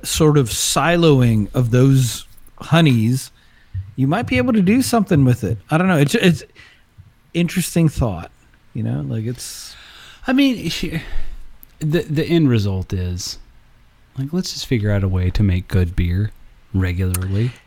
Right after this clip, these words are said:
Speaker 1: Yeah, but also something unique.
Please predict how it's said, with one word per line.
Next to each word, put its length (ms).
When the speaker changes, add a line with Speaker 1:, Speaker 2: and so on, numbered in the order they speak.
Speaker 1:
Yeah, 280
but 280
also 460
something 800
unique. 800